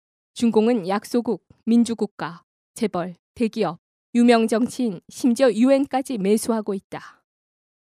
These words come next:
하지만 각국 정계 재계 인사들은 음탕한 창녀와 거래하기 위해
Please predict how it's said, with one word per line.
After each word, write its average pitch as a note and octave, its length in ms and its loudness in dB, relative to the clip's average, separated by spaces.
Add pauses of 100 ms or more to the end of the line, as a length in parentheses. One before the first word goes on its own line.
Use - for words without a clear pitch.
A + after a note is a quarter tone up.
하지만 B3 380 0
각국 - 380 -4
정계 A#3 460 4
재계 A#3+ 380 0
인사들은 G#3 640 -2
음탕한 A#3 460 0
창녀와 G#3+ 640 -2
거래하기 A#3+ 560 0
위해 G#3+ 320 -4